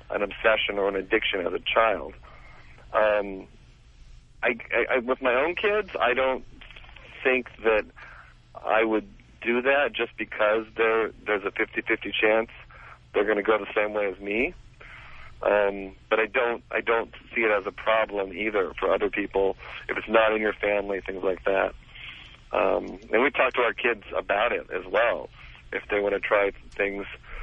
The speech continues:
if they wanna do this or they wanna do that, to come and talk to us about it because of that risk they have. Um, but, uh, but yeah, I don't, I don't really think there's a problem with it. I, I, and maybe it could even be <laughs> used as a tool to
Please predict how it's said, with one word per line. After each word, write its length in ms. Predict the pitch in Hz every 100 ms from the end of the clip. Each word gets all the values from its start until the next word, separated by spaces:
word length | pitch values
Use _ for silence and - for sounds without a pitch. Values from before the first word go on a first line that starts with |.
| - -
if 100 | 90
they 100 | 98
wanna 180 | 98 98
do 140 | 98
this 160 | 104 98
or 60 | 98
they 100 | 98
wanna 140 | 101 98
do 100 | 98
that, 260 | 98 95 -
to 60 |
come 200 | - 95
and 80 | 92
talk 260 | 101 98 -
to 80 | 95
us 60 | -
about 300 | 92 92 92
it 160 | 101 - - - - - - - -
because 360 | - 143 131
of 120 | 117 92
that 240 | 95 87 - -
risk 260 | 98 101 - -
they 140 | 95
have. 280 | 95 92 95 - - - - - - - - -
Um, 400 | 92 92 87 82 - - - - - - - - - - -
but, 180 | 104 95
uh, 260 | 95 92 90 - - - - - - - - - - - - -
but 60 |
yeah, 240 | 127 131 117
I 40 |
don't, 160 | 117 -
I 60 | 123
don't 140 | 110
really 100 | 110
think 140 | 113
there's 120 | 104 101
a 60 |
problem 300 | - 110 107
with 140 | 95 98
it. 120 | 95
I, 140 | 98 98 - 73
I, 40 |
and 300 | 110 110 131
maybe 260 | 135 170 175
it 120 | 123
could 100 | 120
even 160 | 120 107
be 100 | 107
<laughs> 40 |
used 200 | 151 143
as 80 | 143
a 120 | 117 107
tool 200 | 147 151
to 80 | 120